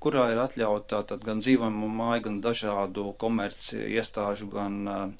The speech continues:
pakalpojumu iestāžu apbūve. Eh, un, eh, lielāk, divas trešdaļas apmēram atrodas meža teritorijā, ārpus ciema teritorijas. Eh, kā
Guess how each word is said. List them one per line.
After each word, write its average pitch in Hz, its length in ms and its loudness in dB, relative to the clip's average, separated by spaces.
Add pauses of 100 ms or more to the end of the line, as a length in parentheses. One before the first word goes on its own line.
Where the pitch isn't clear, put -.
(240)
pakalpojumu 110 520 0
iestāžu 104 540 -2 (580)
apbūve. 110 680 -2 (580)
Eh, 101 300 -4 (100)
un, 120 440 -2
eh, 101 1500 -10
lielāk, 135 420 6
divas 139 200 4
trešdaļas 143 420 6
apmēram 123 380 2
atrodas 110 560 0
meža 165 240 2
teritorijā, 110 720 0
ārpus 117 400 0
ciema 104 240 2
teritorijas. 95 680 -2 (1600)
Eh, 107 220 0 (100)
kā 123 100 10